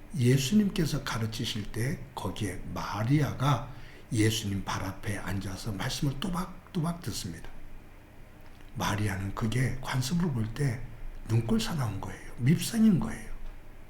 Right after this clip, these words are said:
"아니, 저게 어떻게 저기에서 말씀을 듣고 있어? 와서 주방에서 돕긴 하지."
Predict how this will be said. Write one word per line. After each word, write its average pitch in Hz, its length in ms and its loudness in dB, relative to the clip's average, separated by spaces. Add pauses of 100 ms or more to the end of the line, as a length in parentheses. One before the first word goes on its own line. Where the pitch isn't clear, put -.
(100)
"아니, 220 260 6
저게 107 440 -4 (800)
어떻게 220 300 4
저기에서 104 420 0
말씀을 98 340 0
듣고 - 240 -4
있어? 104 220 -4
와서 95 360 -2
주방에서 139 460 0
돕긴 170 360 0
하지." - 460 -2